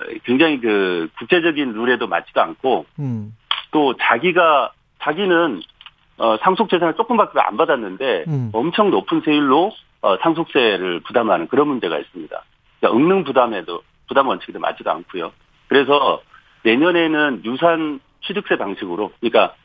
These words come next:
Speaker 1: 상속받은 재산 비중으로 비율대로 거기다가 상속세를 과세하는 방식으로 바꾸려고 하고 있기 때문에,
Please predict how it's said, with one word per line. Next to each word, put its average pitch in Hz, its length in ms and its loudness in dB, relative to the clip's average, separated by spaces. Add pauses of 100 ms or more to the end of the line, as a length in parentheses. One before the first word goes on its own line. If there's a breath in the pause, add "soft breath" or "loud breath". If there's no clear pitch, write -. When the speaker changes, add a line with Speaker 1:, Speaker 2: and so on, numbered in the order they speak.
(100)
Speaker 1:
상속받은 135 800 0
재산 151 380 2
비중으로 117 600 -4 (300)
비율대로 151 560 2
거기다가 117 360 0
상속세를 123 440 -6
과세하는 95 540 -4 (280 loud breath)
방식으로 113 400 0
바꾸려고 135 460 0
하고 160 280 -2
있기 101 200 -8
때문에, 95 500 -2